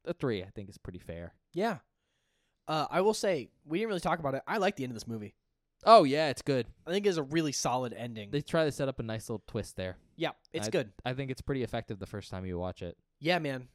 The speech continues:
Speaker 2: I didn't expect it. It was cool.
Speaker 1: And then it, on the second watch, it's less effective, but in the way where it's like you can tell it's coming,
Speaker 2: Mm-hmm.
Speaker 1: which is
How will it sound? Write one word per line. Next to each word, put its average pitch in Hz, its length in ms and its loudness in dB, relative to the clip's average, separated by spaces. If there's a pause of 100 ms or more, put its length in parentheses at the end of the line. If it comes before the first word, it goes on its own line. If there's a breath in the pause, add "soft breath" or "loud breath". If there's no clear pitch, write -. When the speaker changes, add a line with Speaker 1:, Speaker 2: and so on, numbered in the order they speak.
Speaker 2:
I 156 120 -2
didn't 180 220 -6
expect 151 380 -4
it. 113 140 -10 (120)
It 143 120 -8
was 139 120 -10
cool. 127 360 -6 (440)
Speaker 1:
And 110 160 -8
then 110 160 -4
it, 110 120 -4 (100)
on 123 180 -4
the 127 80 -6
second 117 300 -4
watch, 101 220 -6
it's 104 160 -12
less 113 260 -8
effective, 107 460 -8 (520)
but 113 140 -2
in 110 140 -4
the 104 80 -2
way 104 200 -2
where 107 140 -4
it's 101 220 -8
like 98 160 -6
you 101 120 -10
can 92 140 -12
tell 92 300 -10
it's - 160 -16
coming, 101 380 -10 (120)
Speaker 2:
Mm-hmm. 147 220 -12
Speaker 1:
which 107 140 -8
is 98 200 -10